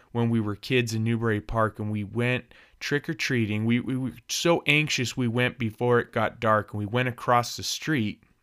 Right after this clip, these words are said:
Um, and the guy there opened the door when we knocked on it, and he said, "You can't,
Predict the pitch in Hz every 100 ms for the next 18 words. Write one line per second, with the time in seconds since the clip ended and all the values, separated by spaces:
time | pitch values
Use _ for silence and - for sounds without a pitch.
0 | _ _ _ _ _ _ - - _ -
1 | 110 107 104 107 - - - 117 107 95
2 | 117 135 131 113 110 107 - - - _
3 | _ _ _ _ 131 123 139 139 123 120
4 | 113 113 113 120 117 107 107 - 107 107
5 | 101 107 101 113 104 107 - 170